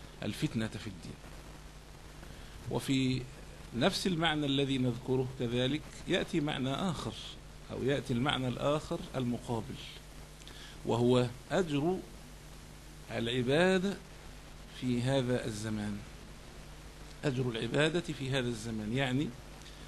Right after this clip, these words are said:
المؤمن في هذا الزمان أجره في العبادة مضاعف عند الله عز وجل، مضاعف حتى يصل أجر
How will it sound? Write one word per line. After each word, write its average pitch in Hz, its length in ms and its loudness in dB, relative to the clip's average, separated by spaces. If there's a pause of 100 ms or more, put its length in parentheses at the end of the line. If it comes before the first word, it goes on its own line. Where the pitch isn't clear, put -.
(280)
المؤمن 160 680 4
في 131 240 0
هذا 135 240 2
الزمان 127 540 2 (540)
أجره 127 500 2 (400)
في 123 60 2
العبادة 156 760 2 (220)
مضاعف 120 680 4 (1040)
عند 135 200 4
الله 120 380 4
عز 113 240 -2
وجل، 104 360 -6 (640)
مضاعف 117 500 8 (560)
حتى - 240 0
يصل 139 460 2 (380)
أجر 156 460 6